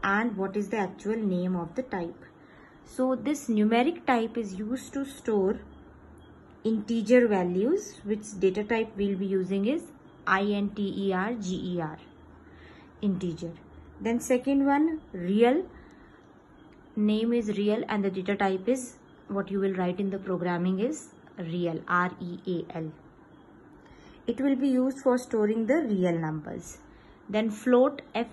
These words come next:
L O A T, it is the name and the data type is F L O A T, float. So it will be stored, used for storing the decimal values.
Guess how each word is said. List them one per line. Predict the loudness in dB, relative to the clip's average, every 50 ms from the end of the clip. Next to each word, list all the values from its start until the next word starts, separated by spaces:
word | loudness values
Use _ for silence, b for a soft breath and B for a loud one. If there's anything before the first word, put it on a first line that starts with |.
| -8 -6
L | -6 -6 -6 -4 -2
O | -2 0 2
A | 2 2 0
T, | -2 -2 -4 -6 -6 -6 -8
it | -8 -8
is | -8 -4
the | -4 -2 -2
name | 0 0 0 0 2 2 2 0 0 -2
and | -4 -2 -2 -2
the | -2 -2
data | -2 -2 0 0 0
type | 0 0 0 0 0 0
is | 0 -2 -2 -6 -10 -14 -10 -8
F | -8 -4 -4
L | -2 0 0 0
O | 0 0
A | 0 -2 -4 -6
T, | -8 -10 -14 -14
float. | -14 -10 -4 -2 0 0 0 -4 -8 -14 B B B B B B B B B -2
So | 2 2
it | 2 2 2
will | 0 0 0
be | 0 -2 -4
stored, | -4 -4 0 0 2 2 2 0 -2 -2 -4 -6 -8
used | -4 -2 0 0 0 0 -2 -4
for | -4 -2 -2 -2
storing | -4 -4 -2 -2 0 2 2 0 2 0
the | 0 0
decimal | 0 -2 -2 -2 0 2 2 4 4 2
values. | 2 0 -2 -4 -6 -10 -12 -12 -14 -16 -18 -20